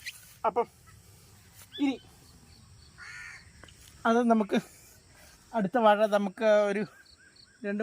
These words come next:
മാസം കഴിഞ്ഞാൽ നമുക്ക് ദാ വാഴക്കുല വെട്ടാൻ കിട്ടും. അതുപോലെ നല്ല ജീവനുള്ള അടുത്ത് തന്നെ കായ്ക്കാറായി വീണ്ടും കുഞ്ഞുങ്ങളും ഇപ്പുണ്ട്. അപ്പോൾ നമ്മൾ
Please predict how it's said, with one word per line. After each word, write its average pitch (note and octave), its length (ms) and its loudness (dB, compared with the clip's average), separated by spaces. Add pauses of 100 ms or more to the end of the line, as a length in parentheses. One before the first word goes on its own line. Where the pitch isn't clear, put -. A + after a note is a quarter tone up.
മാസം G3 220 -6
കഴിഞ്ഞാൽ F#3+ 260 -4
നമുക്ക് F#3 240 -6
ദാ F3+ 80 0 (100)
വാഴക്കുല F3 440 -6
വെട്ടാൻ E3 280 -8
കിട്ടും. D3+ 180 -12 (540)
അതുപോലെ G3+ 320 -8 (1120)
നല്ല G3+ 160 -10 (120)
ജീവനുള്ള G#3+ 600 -8
അടുത്ത് F#3 280 -10
തന്നെ G#3+ 200 -4
കായ്ക്കാറായി F#3+ 540 -4
വീണ്ടും G#3 300 -2
കുഞ്ഞുങ്ങളും F#3+ 400 -4
ഇപ്പുണ്ട്. E3 240 -6 (420)
അപ്പോൾ A3 200 -2
നമ്മൾ A3+ 140 -2